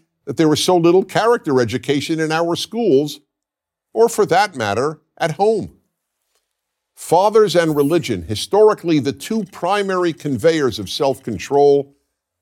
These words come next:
are non-existent in the lives of millions of American children.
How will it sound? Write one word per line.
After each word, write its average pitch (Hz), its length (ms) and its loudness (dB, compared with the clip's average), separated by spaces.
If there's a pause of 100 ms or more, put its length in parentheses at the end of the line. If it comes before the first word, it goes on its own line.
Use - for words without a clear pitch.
(200)
are 107 120 -2
non-existent 151 1000 -4
in 82 100 -14
the 82 80 -6
lives 110 480 0
of 90 120 -10
millions 104 640 -2
of 82 120 -8
American 98 540 -2
children. 87 480 -6